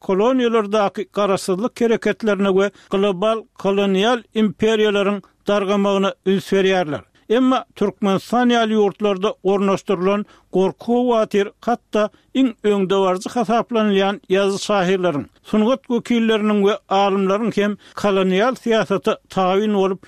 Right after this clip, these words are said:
bütün ömrüni basyp aldylara hyzmat etmegine, öz ömrüniň we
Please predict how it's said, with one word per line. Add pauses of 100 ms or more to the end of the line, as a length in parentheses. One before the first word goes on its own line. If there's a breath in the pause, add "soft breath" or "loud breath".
(100)
bütün
ömrüni (260 soft breath)
basyp
aldylara (160)
hyzmat
etmegine, (280 soft breath)
öz
ömrüniň
we